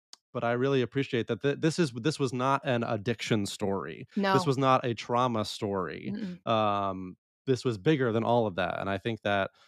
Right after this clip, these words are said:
Speaker 1: I really appreciate that as someone who in the past has criticized, like, overly reductive
Speaker 2: Mm-hmm.
Speaker 1: stories
Speaker 2: Yeah.
Speaker 1: about, you know, this, these sort of things. Like,
Speaker 2: Yeah.
Speaker 1: Beth is a very complex,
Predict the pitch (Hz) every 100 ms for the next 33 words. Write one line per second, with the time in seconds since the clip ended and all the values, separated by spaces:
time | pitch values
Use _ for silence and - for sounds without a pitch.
0 | _ _ 113 104 110 107 101 - 104 104
1 | 95 98 95 95 95 90 - - - -
2 | 101 95 95 98 92 92 - 98 - 95
3 | - 101 98 95 90 87 - 90 90 -
4 | 104 95 90 92 104 95 - 92 85 -
5 | - 196 185 170 175 104 101 98 95 190
6 | 196 95 101 90 90 - _ _ 110 92
7 | 85 87 92 127 117 - - 127 120 123
8 | 110 - 90 92 101 95 101 117 - 104
9 | 104 95 107 107 - 113 101 - 104 -